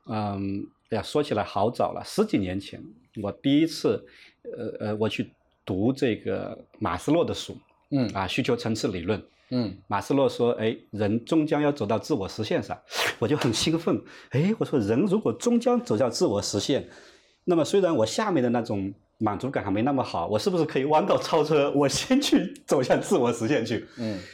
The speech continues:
Speaker 2: 但是马斯洛没有答案，他没有告诉你如何走向自我实现，他只定义了自我实现的人拥有这十四个特征，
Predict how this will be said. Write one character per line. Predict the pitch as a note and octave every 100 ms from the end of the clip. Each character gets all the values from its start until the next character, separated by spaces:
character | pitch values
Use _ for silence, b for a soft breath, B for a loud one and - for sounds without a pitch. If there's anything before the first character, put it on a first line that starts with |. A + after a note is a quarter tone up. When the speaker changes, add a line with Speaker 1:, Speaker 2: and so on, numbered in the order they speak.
| B
Speaker 2:
但 | -
是 | A3 A#3+
马 | D#3 G2
斯 | -
洛 | G#3+
没 | B2
有 | G3 B3+
答 | - D#2
案， | F#2 E2 E2+
他 | -
没 | C3
有 | G#3+
告 | - G#3+
诉 | D3+
你 | G#2 F#2+
如 | F2 G#2+ E3+ G#4
何 | - A2+
走 | A#2 G2
向 | G2
自 | F#2 G#2
我 | F2
实 | -
现， | - G2+ -
他 | -
只 | E3+ A#2
定 | - A3+ E3
义 | D3
了 | G#2+ - B B
自 | - A3
我 | B2+ F#2
实 | - C3
现 | E3
的 | B2
人 | G2+ G#2+
拥 | D3 D#3+
有 | C3
这 | - A#2+
十 | -
四 | A#2+ -
个 | G#2+
特 | - E3+
征， | A3+